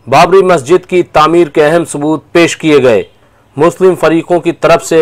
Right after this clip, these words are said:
بحث کرتے ہوئے ڈاکٹر راجیو دھون نے کہا، بابری مسجد کی تعمیر تیرہ سو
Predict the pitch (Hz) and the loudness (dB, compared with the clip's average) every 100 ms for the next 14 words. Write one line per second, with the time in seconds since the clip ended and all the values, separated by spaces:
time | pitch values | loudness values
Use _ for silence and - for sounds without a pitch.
0 | 127 127 160 151 160 143 160 151 160 127 | 0 -2 -2 -4 -4 -4 -4 -2 -2 0
1 | 143 147 160 147 143 143 147 120 147 151 | 0 0 0 0 0 0 -4 -2 -2 -2
2 | 143 131 139 139 - _ _ - 123 151 | -2 0 2 0 -4 _ _ -4 0 0
3 | 160 156 147 113 156 - 151 151 139 143 | 0 -2 -2 -2 -8 -6 -8 -2 0 0
4 | 156 131 - _ _ _ _ _ _ 147 | 0 0 -4 _ _ _ _ _ _ 2
5 | 165 170 160 160 | 4 4 2 0